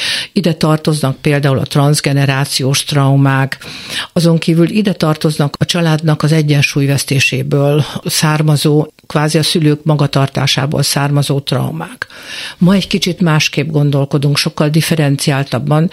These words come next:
fejlődés-lélektani megközelítésből gondolkodunk a traumákról. És miután egy gyereknek az élete első három éve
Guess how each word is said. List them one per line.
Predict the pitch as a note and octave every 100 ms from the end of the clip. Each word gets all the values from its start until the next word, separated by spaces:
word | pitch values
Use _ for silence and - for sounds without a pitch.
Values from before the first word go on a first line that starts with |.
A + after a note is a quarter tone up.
| - -
fejlődés-lélektani | - F3+ F3+ D#3+ C#3+ D3 D3 C#3 C#3+ - C#3+
megközelítésből | C#3 C3+ C#3 C3+ C3 C3 C3+ C#3 C#3 C#3
gondolkodunk | D3+ C#3 C#3 C#3+ C#3 C#3 C3+
a |
traumákról. | - D3 C3 C3 C3+ - - D#3+ D#3 - - - - -
És | F3 E3 D#3+ - -
miután | - F3 F3 E3 D#3+ D#3+ - _ _ _ _ -
egy | D3+
gyereknek | F3 G3 F3 - D3
az | C#3+
élete | E3+ E3+ D#3+
első | D#3+ E3 - D3
három | A#2 D#3+ D3+ D3
éve | D3 C#3+ C#3 C3+